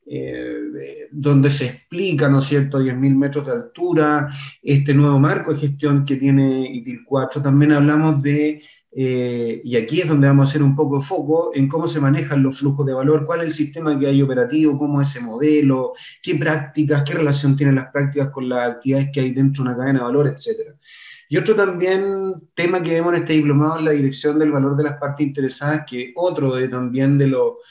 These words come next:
de los ejes prácticos de, de los cursos que posee, eh, o más bien los, eh, los, los contenidos que contienen la biblioteca de mejores prácticas hoy día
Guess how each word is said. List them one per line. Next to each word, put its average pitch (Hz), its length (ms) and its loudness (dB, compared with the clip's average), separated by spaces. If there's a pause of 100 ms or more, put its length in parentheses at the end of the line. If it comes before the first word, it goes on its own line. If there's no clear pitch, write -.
(280)
de 123 140 -6
los 117 320 -4 (100)
ejes 135 440 -4
prácticos 147 540 0
de, 135 440 0
de 117 280 -6
los 113 240 -10
cursos 139 480 -8
que 120 220 -8
posee, 123 800 -4 (440)
eh, 107 560 -6 (120)
o 107 160 -10
más 123 200 -6
bien 135 440 0 (800)
los, 110 500 -8
eh, 107 240 -4
los, 123 220 -4
los 139 140 -4
contenidos 143 640 0
que 135 320 0
contienen 156 720 0
la 143 140 4
biblioteca 151 840 0 (260)
de 131 160 -2
mejores 143 360 2
prácticas 143 680 0
hoy 123 300 -4
día 143 500 2